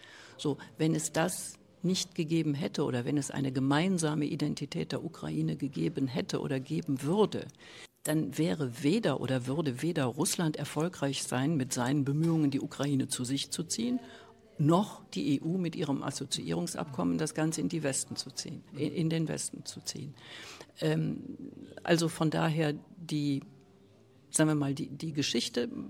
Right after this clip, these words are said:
heranzuziehen, die Geschichte zu betrachten, die Identitätsfrage zu betrachten und darüber möglichst ideologiefrei, sondern ganz praktisch, politisch, analytisch auf den Tisch zu legen und da eine Lösung zu finden.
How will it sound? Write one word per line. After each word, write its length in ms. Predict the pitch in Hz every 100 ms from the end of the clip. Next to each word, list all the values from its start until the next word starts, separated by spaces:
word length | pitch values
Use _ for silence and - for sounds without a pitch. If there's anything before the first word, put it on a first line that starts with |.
| - - - - -
heranzuziehen, 760 | 156 175 180 202 202 190 202 180
die 80 | 147
Geschichte 480 | 160 - 202 -
zu 300 | - - 190 180
betrachten, 760 | 180 - 180 190 - - 196 202 - - - -
die 140 | 170
Identitätsfrage 1160 | 165 165 165 147 - 190 - - - 139 139 143
zu 180 | - 143
betrachten 640 | 143 - 147 165 - 196
und 220 | 175 160
darüber 520 | 165 156 156 156 151 143 - - - _ _ _ - -
möglichst 580 | 175 185 - 160 - - -
ideologiefrei, 1000 | 165 165 160 147 190 220 - 127 139 170
sondern 340 | 156 151 147
ganz 260 | 143 131 123
praktisch, 540 | - 160 165 196 -
politisch, 500 | - 160 175 185 160
analytisch 840 | - 156 147 147 175 175 135 - - - - - - - -
auf 180 | 151
den 100 | -
Tisch 240 | 135 190 -
zu 120 | -
legen 380 | 165 165 165 160
und 180 | 180 147
da 100 | 151
eine 160 | 160 170
Lösung 380 | 185 220 185 156
zu 140 | 139
finden. 240 | - 127